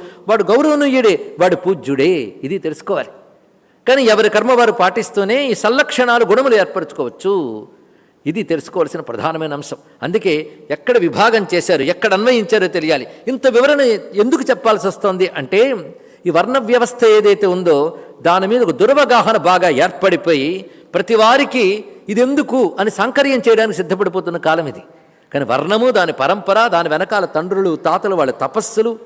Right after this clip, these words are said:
ఇత్యాదులు, ఆ పూల్ ఏదెంతో, జెనెటిక్ పూల్, దాన్ని కాపాడుకుంటూ వెళ్ళినట్లయితే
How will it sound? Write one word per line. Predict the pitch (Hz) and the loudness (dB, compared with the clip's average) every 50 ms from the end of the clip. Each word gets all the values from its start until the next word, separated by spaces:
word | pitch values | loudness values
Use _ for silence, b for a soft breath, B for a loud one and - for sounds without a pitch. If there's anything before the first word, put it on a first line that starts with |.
| - - 180 | -18 -16 -16
ఇత్యాదులు, | 175 - _ - 233 220 214 202 196 180 147 143 185 208 - B B B B B B B B _ _ 120 | -16 -12 _ 2 2 4 4 4 2 2 0 0 -2 -4 -10 B B B B B B B B _ _ -16
ఆ | |
పూల్ | - _ _ - 302 320 302 247 160 - - - 170 | -16 _ _ 0 2 2 2 2 -2 -4 -8 -4 0
ఏదెంతో, | 185 196 190 196 185 180 196 180 | 0 2 4 2 2 2 -2 -2
జెనెటిక్ | - 156 170 208 202 - 220 - - - | 0 0 -2 -2 -2 -4 -8 -10 -8 -2
పూల్, | 220 240 190 139 - - - | 0 0 0 0 -2 -8 -6
దాన్ని | - 147 170 185 196 202 | 0 2 2 2 2 -2
కాపాడుకుంటూ | 185 - 180 190 190 - 247 262 262 294 277 285 269 202 254 | -2 0 0 0 2 4 2 4 4 2 0 0 0 0 2
వెళ్ళినట్లయితే | 196 196 202 220 226 226 214 226 - 202 185 170 180 208 180 160 156 151 - | 2 2 2 2 0 -2 -2 -2 -2 -2 -2 2 2 2 2 2 0 -2 -8